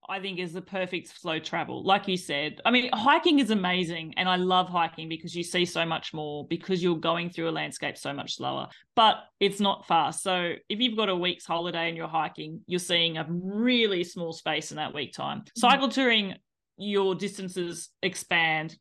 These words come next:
Speaker 1: to your fitness level and your terrain to some degree. But most people, you know, if you, and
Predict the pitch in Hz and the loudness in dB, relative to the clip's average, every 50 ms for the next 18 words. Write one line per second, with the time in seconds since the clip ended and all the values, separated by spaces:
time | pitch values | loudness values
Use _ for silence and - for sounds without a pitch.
0 | _ _ - - 302 302 277 247 226 - - 240 - 220 208 214 214 202 190 185 | _ _ -6 0 2 4 4 4 2 2 -2 -2 0 -2 -4 0 0 0 0 0
1 | 185 180 180 180 175 170 170 - - 185 180 185 180 180 180 180 175 180 180 - | 0 -2 -2 -2 -4 -6 -6 -6 -6 -2 0 2 2 2 2 0 -2 -6 -6 -6
2 | 175 170 156 170 165 165 165 170 170 170 160 190 - - 208 214 220 220 214 - | -6 -6 -6 -6 -4 -2 0 0 0 0 0 -2 -2 0 0 0 0 0 -2 -2
3 | - 208 185 180 185 175 160 160 - 190 208 202 185 175 175 180 190 190 - 269 | -2 -2 -2 0 -2 -6 -6 -6 -10 -8 -4 -2 0 0 0 0 -2 -2 -4 -6
4 | 262 - 156 156 - _ - - 214 220 214 | -6 -6 -6 -10 -10 _ 0 2 2 2 0